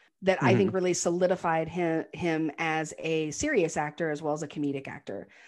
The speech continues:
Speaker 1: Um,
Speaker 2: Right.
Speaker 1: so, I, you know, uh,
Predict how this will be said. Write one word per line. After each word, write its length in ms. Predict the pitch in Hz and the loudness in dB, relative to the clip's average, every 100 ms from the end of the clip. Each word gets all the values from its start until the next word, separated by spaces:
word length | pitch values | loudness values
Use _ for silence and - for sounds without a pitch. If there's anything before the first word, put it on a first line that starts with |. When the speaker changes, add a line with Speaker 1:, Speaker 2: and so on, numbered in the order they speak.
| - - | -20 -4
Speaker 1:
Um, 180 | 175 156 | 4 6
Speaker 2:
Right. 260 | 156 156 165 _ - _ | 8 6 2 _ -20 _
Speaker 1:
so, 380 | - 202 190 180 - | 6 8 8 4 -2
I, 60 | |
you 260 | 196 160 202 | -4 2 4
know, 260 | 170 165 - _ _ _ | 4 2 -6 _ _ _
uh, 60 | _ | _